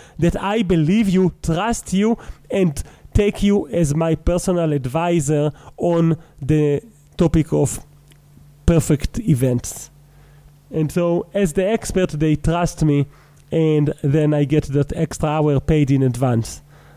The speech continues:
um, like, um, committed to in advance. You need to change your pricing from time to time. You need to higher your, to, to raise your fees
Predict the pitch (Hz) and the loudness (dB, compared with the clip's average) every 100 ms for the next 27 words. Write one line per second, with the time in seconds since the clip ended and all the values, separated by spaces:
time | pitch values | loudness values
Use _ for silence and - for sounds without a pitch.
0 | - 139 135 131 127 127 - 139 143 - | -10 -6 -2 -2 -2 -4 -4 -2 -2 -6
1 | - - - - 123 127 127 - 160 175 | -14 -20 -10 -4 -2 0 0 2 4 4
2 | 165 139 - 139 131 123 117 117 - - | 2 0 2 2 4 2 0 -6 -8 -16
3 | - _ - - - _ _ - - 170 | -20 _ -20 -20 -20 _ _ -8 2 4
4 | 202 220 247 - - 185 - 185 180 190 | 4 4 0 -2 -4 -6 -2 0 2 0
5 | 190 - - 156 147 151 165 170 - 175 | -2 -8 -2 0 2 0 0 0 2 2
6 | 160 147 135 131 135 131 127 131 123 120 | 0 0 0 0 0 0 0 0 0 0
7 | 117 117 - - - - - 160 180 208 | -2 -6 -12 -20 -20 -20 -4 0 2 2
8 | 220 - 185 170 - - - - - - | 0 2 2 2 0 -10 -20 -20 -20 -20
9 | - - - 190 196 214 220 220 214 - | -20 -10 -4 0 0 2 0 0 -2 -4
10 | 190 180 170 160 - 156 151 - - _ | -2 2 2 2 2 2 2 -2 -14 _
11 | _ 151 143 180 208 196 247 240 269 285 | _ -4 0 0 0 0 0 0 0 0
12 | 262 | -2